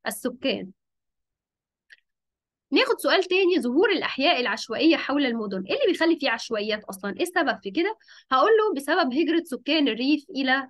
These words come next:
المدن. ليه يفضل سكان لبنان واليمن سكن المرتفعات؟ طبعًا إحنا عارفين إن السكان في الوطن العربي بيفضلوا يعيشوا في الأماكن السهلية اللي هي في السهول، إلا سكان لبنان واليمن. إشمعنى هم الوحيدين اللي بيحبوا يعيشوا فوق المرتفعات؟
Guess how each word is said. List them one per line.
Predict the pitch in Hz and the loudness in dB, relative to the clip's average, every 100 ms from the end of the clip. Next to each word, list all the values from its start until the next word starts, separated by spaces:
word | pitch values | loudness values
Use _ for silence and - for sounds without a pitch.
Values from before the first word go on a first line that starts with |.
| - | -8
المدن. | 247 233 208 190 170 _ _ _ _ _ _ _ _ _ _ _ _ | -6 -4 -4 -8 -12 _ _ _ _ _ _ _ _ _ _ _ _
ليه | 240 370 640 | -2 0 2
يفضل | 415 415 415 415 | 0 -2 -2 -4
سكان | - 277 - 370 381 349 - | -4 -6 -2 0 0 -4 -4
لبنان | 226 247 339 381 | -4 -2 0 0
واليمن | 285 214 262 339 285 | 0 -2 0 0 0
سكن | 330 320 277 | -4 -4 -4
المرتفعات؟ | 226 208 220 226 220 349 359 | -6 -8 -10 -4 -2 -2 -4
طبعًا | 294 254 | -2 -2
إحنا | 247 233 | -4 -8
عارفين | 202 196 285 339 277 | -8 -6 -4 -4 -4
إن | 233 220 202 196 | -6 -6 -8 -10
السكان | 233 - - 311 285 247 _ _ - | -12 -12 -6 -2 -2 -4 _ _ -8
في | |
الوطن | 226 330 359 | -4 -2 -2
العربي | 277 359 302 285 | 0 0 0 -2
بيفضلوا | 214 214 214 277 311 | -4 -8 -4 -2 -2
يعيشوا | 226 302 302 | -2 -4 -4
في | 247 | -10
الأماكن | 208 247 294 247 | -8 -6 -4 -6
السهلية | 240 254 220 240 190 | -8 -10 -6 -6 -6
اللي | 190 254 | -4 -4
هي | 294 | -4
في | |
السهول، | 247 - 233 220 - - - - _ | -6 -8 -6 -6 -10 -18 -20 -20 _
إلا | - 622 523 | -4 0 -2
سكان | - 349 415 440 | -2 -2 0 0
لبنان | 254 254 392 403 | 0 0 0 0
واليمن. | 311 247 220 202 196 | 0 -2 -4 -4 -10
إشمعنى | 247 392 554 | -6 -4 -2
هم | 466 539 480 | -2 0 2
الوحيدين | 349 - 277 427 | 2 0 0 0
اللي | 392 | 0
بيحبوا | 269 339 294 | -2 -4 -2
يعيشوا | 294 349 311 | 0 0 -4
فوق | 302 | -4
المرتفعات؟ | 285 262 254 233 240 254 | -4 -4 -4 -6 -4 -4